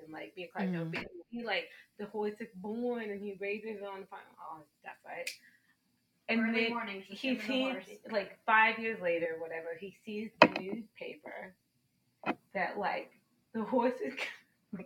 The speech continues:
Speaker 1: God.
Speaker 2: Oh my God.
Speaker 1: The horse is gonna, I do this normally. This had nothing to do
Speaker 2: I
Speaker 1: with the
Speaker 2: have to
Speaker 1: hormone.
Speaker 2: look this commercial up now.
Speaker 1: Yeah, I, I do this normally and this has nothing to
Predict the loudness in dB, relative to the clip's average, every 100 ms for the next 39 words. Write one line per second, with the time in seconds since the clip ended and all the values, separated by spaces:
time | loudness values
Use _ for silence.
0 | -8 -6 -6 -8 -16 -4 2 2 0 -2
1 | 2 4 4 4 6 8 8 6 2 0
2 | 2 8 10 10 8 4 6 6 10 12
3 | 12 12 6 6 4 6 6 6 4 2
4 | 6 6 8 4 4 2 0 0 2 6
5 | 6 6 6 4 6 2 2 0 -2 -4
6 | -8 -6 -4 -2 -2 2 2 6 12 12
7 | 12 12 12 12 12 12 8 4 2 2
8 | 4 2 2 2 2 2 0 0